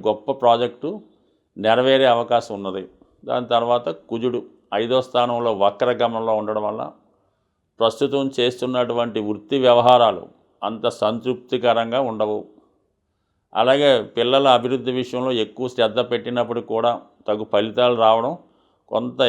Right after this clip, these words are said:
ఇబ్బంది పడడం జరుగుతూ ఉంటుంది. స్థిరాస్తి సంబంధించిన విషయాల్లో, భూముల పంపకాల విషయంలో, ఆస్తి పంపకాల విషయంలో ఒక విధమైనటువంటి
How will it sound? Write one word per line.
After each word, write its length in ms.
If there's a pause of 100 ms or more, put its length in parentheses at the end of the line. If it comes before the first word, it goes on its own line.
(120)
ఇబ్బంది 360
పడడం 260 (100)
జరుగుతూ 320 (100)
ఉంటుంది. 300 (1120)
స్థిరాస్తి 520
సంబంధించిన 680
విషయాల్లో, 560
భూముల 440
పంపకాల 580 (140)
విషయంలో, 420 (300)
ఆస్తి 280
పంపకాల 560
విషయంలో 520 (600)
ఒక 180
విధమైనటువంటి 560